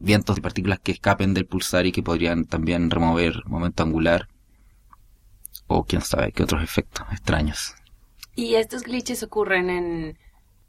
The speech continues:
Speaker 2: en los pulsares jóvenes y los viejos en general, o?
Speaker 1: Em, como los pulsares jóvenes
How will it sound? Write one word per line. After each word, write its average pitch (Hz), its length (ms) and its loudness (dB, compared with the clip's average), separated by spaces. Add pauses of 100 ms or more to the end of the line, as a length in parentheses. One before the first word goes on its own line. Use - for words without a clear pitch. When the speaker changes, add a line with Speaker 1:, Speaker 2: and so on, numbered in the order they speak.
Speaker 2:
en 185 100 -4
los 185 120 0
pulsares 180 340 -4
jóvenes 233 540 2
y 190 100 -4
los 160 240 0
viejos 208 440 -2
en 190 160 -6
general, 190 560 -4
o? - 320 -10 (720)
Speaker 1:
Em, 101 440 4 (160)
como 107 200 4
los 104 100 2
pulsares 131 340 2
jóvenes 143 320 8